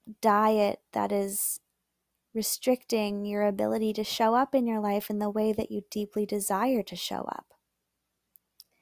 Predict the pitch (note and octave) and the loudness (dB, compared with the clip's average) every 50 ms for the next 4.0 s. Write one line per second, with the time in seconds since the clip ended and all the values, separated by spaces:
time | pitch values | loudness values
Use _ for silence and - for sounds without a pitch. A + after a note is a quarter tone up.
0 | _ _ _ _ _ _ _ _ _ - - A#3 B3 B3+ B3 C4 C4 B3 B3 A#3+ | _ _ _ _ _ _ _ _ _ -4 0 2 2 2 2 2 2 2 2 2
1 | A3+ - - _ - A3 A3+ A#3 C4 C#4 - D4 B3+ A#3 G#3+ G3 G3+ G3 G3 - | 0 -2 -10 _ 0 2 4 4 4 2 2 0 0 2 0 0 -2 -4 -6 -6
2 | - G#3 G3 F#3 - G#3+ G#3+ A3+ A#3+ A#3+ A3+ G#3+ G#3 - - - G#3+ G3+ - - | -4 -4 -4 -2 0 2 2 4 4 2 2 0 -2 -4 -4 -4 -4 -4 -2 -2
3 | G#3 G3+ G3+ - - G3+ F#3+ G3+ G3 F#3+ F#3+ F#3 - G#3+ G#3 G3+ - - - | -2 -2 -2 -4 -4 -6 -4 -2 -2 -2 -4 -2 -2 -2 -2 -2 -2 -6 -10